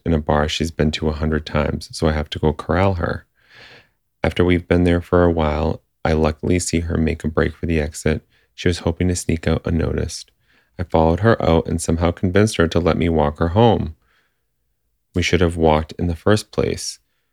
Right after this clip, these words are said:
I soon find out she had no intention of walking ever. We're hungry, so we go get a slice of pizza. I've forgotten where she's parked, so as we leave the pizza shop, I stupidly take her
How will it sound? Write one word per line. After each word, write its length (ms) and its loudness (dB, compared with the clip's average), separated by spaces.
I 40 -10
soon 360 0
find 300 0
out 260 0
she 120 -4
had 120 -2
no 140 -2
intention 400 -4
of 120 -2
walking 640 -4
ever. 440 -4
We're 180 6
hungry, 520 4
so 260 0
we 140 2
go 160 0
get 160 0
a 40 -2
slice 300 0
of 140 -6
pizza. 560 -2
I've 160 -6
forgotten 400 -2
where 100 2
she's 240 -4
parked, 540 0
so 240 -4
as 240 -4
we 80 0
leave 240 0
the 80 0
pizza 320 -2
shop, 320 0
I 60 -2
stupidly 800 -2
take 360 -4
her 140 4